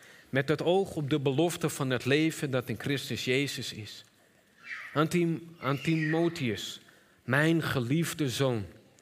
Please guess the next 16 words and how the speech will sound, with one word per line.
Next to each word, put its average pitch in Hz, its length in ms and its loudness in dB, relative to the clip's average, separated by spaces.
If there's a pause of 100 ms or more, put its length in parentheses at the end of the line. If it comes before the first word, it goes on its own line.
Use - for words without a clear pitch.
(520)
genade, 156 600 2 (320)
barmhartigheid 143 1000 0
en 120 160 -6
vrede 147 420 0
zij 139 240 0
u 156 240 -2
van 120 200 -8
God 147 300 -4
de 123 60 -6
Vader 131 520 -4 (420)
en 123 140 0
van 123 160 -2
Christus 135 480 -2
Jezus, 123 680 -4 (400)
onze 131 320 -2
Heer. 110 460 -2